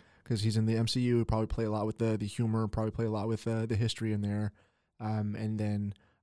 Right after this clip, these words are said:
I'm thinking that we'll uh, he will mention, he'll, like, like he was doing in, in his first movie. He's like, "Where are all the X-Men? You know,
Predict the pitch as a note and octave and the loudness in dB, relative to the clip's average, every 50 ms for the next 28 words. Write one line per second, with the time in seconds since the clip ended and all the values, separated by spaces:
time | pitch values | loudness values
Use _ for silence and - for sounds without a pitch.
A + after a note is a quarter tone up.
0 | - A#2 A#2+ A2+ - C3 B2 - - B2 A#2+ A2+ A2 A2 F2+ F#2 G#2+ A2 G#2+ G#2+ | -4 -2 -2 0 0 0 0 0 0 0 2 2 2 2 0 0 0 2 2 2
1 | G#2+ G#2+ G2+ - _ _ _ _ _ _ _ _ - A2+ A2 G#2+ G#2 G#2 G2+ F#2 | 2 0 -2 -4 _ _ _ _ _ _ _ _ -6 -4 -2 0 0 -2 -2 -4
2 | E2+ F2+ A2+ D3 A2+ G#2 - - - C3 B2+ B2 A#2 A#2+ A#2+ B2+ C3 B2+ - - | -6 -8 -8 -8 -10 -10 -10 -6 0 2 4 4 4 6 6 4 4 2 0 0
3 | E3+ A#2 C3+ D3 - - D#3+ D3 C3+ D#3 D3 C3+ B2+ D3+ D#3 D3 C#3+ B2+ D3 D3+ | 0 2 2 2 4 4 2 2 4 4 2 4 4 6 6 6 6 8 8 8
4 | D#3 D#3 D#3 D3+ D3+ D3+ D3+ D3+ D3 C#3+ D3+ D3 D3 D3 C#3+ D#3 E3 - - G3 | 8 8 8 6 4 4 4 2 2 0 0 0 2 2 4 2 2 2 4 4
5 | A3 A#3 - - C#3 A#2+ A2 A2 A2 A2+ B2 A#2+ B2 C#3 C#3 C3 D3 F3 F#3 F#3 | 4 4 4 4 2 2 2 2 2 2 2 2 4 4 4 4 6 6 8 8
6 | F3+ F3+ F#3 G3 G3+ - - - C#3+ B2 A2 A2 A#2+ B2 C3+ C#3 C3+ | 8 8 8 8 6 4 4 4 4 4 4 4 4 4 4 4 4